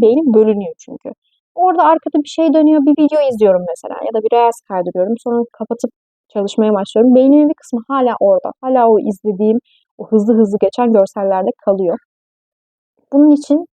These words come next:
böyle bir çözüm üretmiş. İnternet için belli saatler belirleyin ve o saatlerden sonra yine kapatın tamamen. Sosyal medyaya erişiminiz olmasın. Üretken meditasyon öneriyor. Yürüyüş,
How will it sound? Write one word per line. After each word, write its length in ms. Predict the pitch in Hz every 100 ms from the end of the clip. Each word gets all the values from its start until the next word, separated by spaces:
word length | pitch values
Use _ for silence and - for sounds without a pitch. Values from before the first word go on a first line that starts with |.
| _ _ -
böyle 200 | 262 180
bir 60 |
çözüm 340 | - 180 185 175
üretmiş. 500 | 180 - 285 349 - _ _ _ _
İnternet 360 | 320 294 262 240
için 160 | - 302
belli 200 | 269 262
saatler 520 | 269 247 220 247 277
belirleyin 460 | 262 277 277 285 285 _ _ _ _ _ 262
ve 60 |
o 160 | - 294
saatlerden 580 | - 233 208 180 185 190 -
sonra 160 | 262 294
yine 120 | 277 269
kapatın 340 | - - - 180 -
tamamen. 420 | 196 - - 220 _ _ _ _ _ _
Sosyal 380 | _ 247 240 220
medyaya 280 | 196 185 185
erişiminiz 400 | 208 - 214 247 -
olmasın. 460 | 196 180 - - - _ _ _ _ _ _ _ _ _ _ _ -
Üretken 380 | 302 330 - 381 330 -
meditasyon 640 | 254 254 269 262 - 285 - 202
öneriyor. 400 | 180 170 208 311 285
Yürüyüş, 300 | 240 240 269